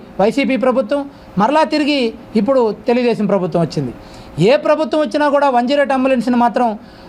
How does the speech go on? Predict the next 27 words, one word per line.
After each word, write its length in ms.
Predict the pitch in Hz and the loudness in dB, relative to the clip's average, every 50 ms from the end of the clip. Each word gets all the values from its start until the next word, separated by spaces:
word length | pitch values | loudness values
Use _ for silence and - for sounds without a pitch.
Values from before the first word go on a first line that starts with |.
| - - - | -10 -4 0
వారి 240 | 160 196 240 285 285 | 0 2 2 4 4
వారి 200 | 294 294 277 262 | 2 2 2 0
అనుయులకి 480 | 254 269 302 311 302 294 - 294 285 262 247 233 - - - - - - | 0 0 0 0 0 0 0 -2 -2 -2 -2 -4 -8 -14 -20 -12 -6 -2
కాంట్రాక్ట్ 440 | 214 240 262 - 277 277 - - 277 | -2 -2 0 0 0 0 0 -2 -4
ఇచ్చుకొని 380 | 226 - - - 269 262 254 240 - | -6 -4 -2 0 0 0 0 0 -2
పబ్బం 220 | 220 202 214 262 254 254 | -2 0 0 0 0 0
గడుపుకునే 340 | 247 214 214 - 254 240 - - | -2 -2 -2 -2 -2 -2 0 0
పరిస్థితే 340 | 226 214 - - 202 - 233 220 | -2 -2 -4 -6 -4 -2 0 0
ఉంది. 120 | 214 208 208 | 2 2 2
కానీ 200 | 202 214 233 285 - - - - - - - - - - | 2 0 -2 -2 -6 -12 -18 -20 -20 -20 -20 -10 -4 0
ప్రభుత్వం 480 | 226 247 240 320 330 - 359 330 311 | 0 0 0 0 -2 0 0 0 2
ద్వారా 220 | 294 294 294 302 294 | 2 2 2 2 2
వన్ 200 | 269 262 254 247 | 2 2 0 2
జీరో 140 | 285 277 277 | 2 2 2
ఎయిట్ 120 | 262 - - | 0 0 0
సర్వీస్ని 380 | 254 240 247 240 - 262 240 220 220 | 0 0 0 0 0 0 0 2 2
ఎందుకు 260 | 240 294 302 302 302 285 | 2 0 0 0 0 0
నిర్వహించలేము 840 | 269 233 233 247 262 233 240 240 214 240 247 233 226 220 220 247 240 - - - - - - | 0 0 2 2 2 2 0 0 -2 -2 0 2 2 2 2 0 -2 -2 -6 -14 -10 -4 -2
అన్నటువంటి 440 | 202 240 262 208 240 240 220 202 - 220 | 0 0 0 0 -2 -2 -2 -4 -2 -2
ప్రశ్న 260 | 226 247 240 - 349 311 285 233 202 - - - - - - - - - - - - - | -2 -2 -2 -2 -2 0 0 -2 -4 -8 -12 -20 -20 -20 -20 -20 -20 -20 -20 -20 -8 -2
సీనియర్ 340 | - 269 294 320 320 302 269 233 277 | 0 0 2 2 2 2 2 2 0
మోస్ట్ 220 | 311 311 311 294 277 | 0 0 2 2 2
ఐఏఎస్ 300 | 285 302 311 285 285 285 | 2 2 0 0 0 -2
ఆఫీసర్లు 460 | 262 254 - 269 220 - 269 240 240 | -2 0 -2 -2 -2 0 0 0 0
ఈ 80 | 240 214 214 | 2 2 0
రాష్ట్రంలో 360 | 226 226 - 277 254 240 226 208 | 0 -2 -2 -2 0 0 0 2
ఉన్నారు, 240 | 208 196 175 143 | 0 0 0 -2